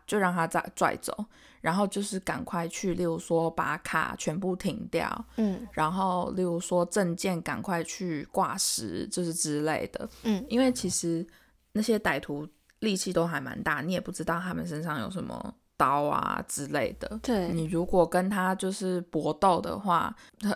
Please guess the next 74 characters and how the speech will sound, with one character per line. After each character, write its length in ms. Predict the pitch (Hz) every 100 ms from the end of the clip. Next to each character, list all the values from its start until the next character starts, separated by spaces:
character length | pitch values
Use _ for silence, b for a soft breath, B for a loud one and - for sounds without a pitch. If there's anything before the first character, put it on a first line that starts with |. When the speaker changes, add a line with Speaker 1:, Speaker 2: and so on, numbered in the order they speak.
| -
Speaker 1:
就 120 | 240
是 160 | 240 214
容 240 | 165 170
易 100 | 208
受 300 | 202 220 170
伤 260 | 165 160 165
的 120 | 156
是 180 | - 170
你 180 | 120 -
自 200 | 147 127
己。 240 | - -
Speaker 2:
嗯。 340 | 226 208 185 175
Speaker 1:
所 240 | 165 196
以 60 | 233
你 160 | 208
还 160 | 175 170
不 200 | 160 208
如 200 | 180 160
就 180 | 175 175
是 360 | - 185 175
不 160 | 165 160
要， 160 | 165 196
因 160 | 254
为 80 | 330
你， 120 | 302
因 80 | 196 B -
为 80 | 262
你 60 | 202
要 120 | 185
想 220 | - -
哦， 240 | - 208 b b _
你 120 | 180
的 60 | 180
包 120 | 233
包 200 | 269 -
怎 180 | 349 202
么 120 | 160
样 160 | 180 262
都 140 | 226 262
有 100 | 285
可 180 | -
能 120 | 170 185
被 100 | 220
抢 180 | 180 175
走， 120 | 151
如 140 | 151
果 80 | 185
没 100 | 165
有 80 | 156
人 180 | 135 151
帮 220 | 151 160
助 160 | 190 160
你 160 | - -
的 100 | -
话。 300 | - 87 - -
Speaker 2:
嗯。 340 | 240 220 170 190
Speaker 1:
假 120 | 151
设 460 | 170 262 240 185 - -
附 180 | 233
近 180 | 220 226
刚 160 | 202 196
好 160 | 196
有 160 | 180 165
人 220 | 147 147
可 140 | 190 180
以 60 |
就 120 | 175 170
是 320 | 185 170 202 b - -
出 240 | - 202
手 200 | 196 165
相 280 | 175 170 165
助 220 | 180 175
的 80 | 139
话 340 | 139 170 -